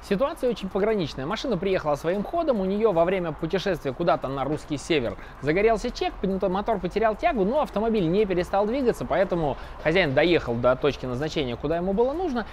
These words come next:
и отправил машину на эвакуаторе, бросив нас в ключи вот так вот со словами «Ебитесь». Тут уж я не могу использовать никакого другого культурного слова, потому что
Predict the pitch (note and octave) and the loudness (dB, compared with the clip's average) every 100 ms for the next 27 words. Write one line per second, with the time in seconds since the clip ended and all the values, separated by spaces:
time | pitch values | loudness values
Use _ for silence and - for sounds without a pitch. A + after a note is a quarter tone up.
0 | - - D4 C#4+ - A3 A3 F#3 F#3 G3+ | -12 -2 2 2 4 6 6 6 4 4
1 | D#3 E3 F#3+ F#4+ F4 A3 G3 G#3+ G#3 E3+ | 6 6 6 4 4 6 8 10 10 6
2 | D#3+ F3 D#3+ G3+ F3+ A#3 B3 D#4 D4+ G3+ | 0 0 2 -2 0 2 2 2 0 -2
3 | - D3+ G#3 A#3 G3+ - - - - C3 | -2 0 4 4 4 -2 -12 -12 -4 2
4 | F#3 C#3+ A2 E2+ - - - - G#3+ E3 | 4 6 4 -2 -14 -16 -6 4 4 4
5 | C3 D3 C#3+ D3+ C#3+ B2 D3+ C3 B2+ C#3+ | 2 0 2 0 0 2 0 0 -2 -2
6 | D#3+ D#3+ C#3 D3+ F3 E3 D#3+ A3+ B3+ A#3+ | 0 2 2 2 4 4 4 2 2 0
7 | B3 A#3+ D4+ A3 D3+ D#3 F3+ - D3 | -2 0 2 4 4 2 2 0 0